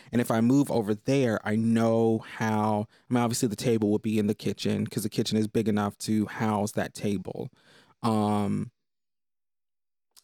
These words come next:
but yeah, like, living quarters, I can understand being envious of because I feel that way a lot. Like, literally every time someone comes over, I'm like, "I know that it's small."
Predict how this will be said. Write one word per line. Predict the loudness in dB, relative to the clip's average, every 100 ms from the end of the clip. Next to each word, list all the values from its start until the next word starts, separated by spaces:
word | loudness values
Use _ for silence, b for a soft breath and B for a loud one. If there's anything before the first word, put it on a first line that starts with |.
| -2
but | 2
yeah, | 2
like, | 2 2
living | 2 2 2
quarters, | 4 4 4 2 -2
I |
can | -2 0
understand | 0 0 0 0 2 2 0
being | 0 2 4 2 2 0 -4 -4
envious | 0 2 4 2 2 0
of | 2 2 0 -6 _
because | -4 -4 -2 0 2 0 -2 -4 -8 -12 _ _ _ _ _ _ _ _ -4
I | 0
feel | 2 4
that | 4
way | 4
a | 2
lot. | 0 -2 -6 -14 _ -4
Like, | 0
literally | 4 4 4 2 2 0
every | 0 2
time | 2 0
someone | 2 0
comes | 0 0
over, | 2 2
I'm | 2
like, | 0 -2
"I | 0
know | 0
that | 0
it's | -2 -2
small." | 0 2 2 -2